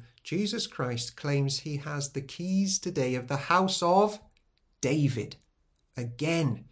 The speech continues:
linking the church as one great body.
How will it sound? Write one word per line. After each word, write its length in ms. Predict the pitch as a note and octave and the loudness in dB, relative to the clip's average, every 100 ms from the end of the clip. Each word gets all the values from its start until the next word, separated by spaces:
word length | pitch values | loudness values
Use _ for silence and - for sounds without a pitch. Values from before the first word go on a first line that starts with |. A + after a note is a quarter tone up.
| _ _ - | _ _ -8
linking 680 | A#2 C#3+ E3 E3 D#3+ D3+ | -2 0 0 -4 -4 0
the 100 | C#3 | -2
church 520 | C3+ - D3+ C#3 A#2+ - | -2 -4 0 0 -2 -6
as 140 | A#2 | -4
one 640 | A#2 B2 D3 D3+ C#3+ A#2 A#2 | -2 0 0 2 0 0 -6
great 600 | - B2 C#3+ D3 A2+ - - _ | -6 -2 2 0 -2 -8 -18 _
body. 520 | B2 D3+ C#3+ B2+ G#2+ | -4 -2 -2 -4 -8